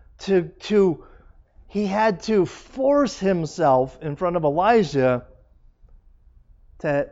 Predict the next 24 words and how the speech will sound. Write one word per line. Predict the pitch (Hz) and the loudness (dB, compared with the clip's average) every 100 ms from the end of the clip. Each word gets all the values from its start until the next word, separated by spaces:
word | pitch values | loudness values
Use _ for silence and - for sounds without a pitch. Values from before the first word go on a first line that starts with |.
| - | -8
to, | 170 139 - - - | -6 -6 -8 -18 -12
to | - 147 - - - - | -6 -6 -8 -20 -20 -14
change | - 180 180 165 | -6 -6 -6 -6
his | 156 | -10
countenance | - 185 185 180 160 127 110 - - - - - - - - _ - _ _ - 175 160 | -8 -4 -4 -2 -6 -6 -10 -20 -20 -20 -20 -20 -20 -20 -20 _ -20 _ _ -20 -20 -4
to | 175 165 | 0 0
being | 147 156 165 147 | 0 0 0 -2
sad. | 131 190 156 117 113 | -4 0 0 -2 -8
He | 175 185 | -4 2
wanted | 196 240 240 160 - - | 2 2 2 0 -4 -8
his | - 190 180 | 2 2 4
inside, | 240 277 233 190 170 151 - - _ - | 2 2 0 0 0 -4 -16 -20 _ -4
hi-, | 175 - | -4 -2
inside, | 208 240 - 190 165 151 - - _ | -2 -2 0 4 4 2 -6 -20 _
Hazael's | - 214 214 196 175 151 | -2 0 2 0 0 -4
going, | 160 170 - - | -12 -14 -16 -8
"Yes!" | 302 - - - - - - - | -6 -6 -8 -20 -20 -20 -20 -8
And | 151 180 | -2 0
on | 175 | 2
the | 190 | 4
outside, | 220 233 220 185 | 4 2 0 0
he's | 185 170 | 0 -2
going, | 190 185 185 _ - | -2 -4 -6 _ -8
"Oh, | 302 277 147 147 175 285 392 370 | -2 0 2 4 4 6 4 2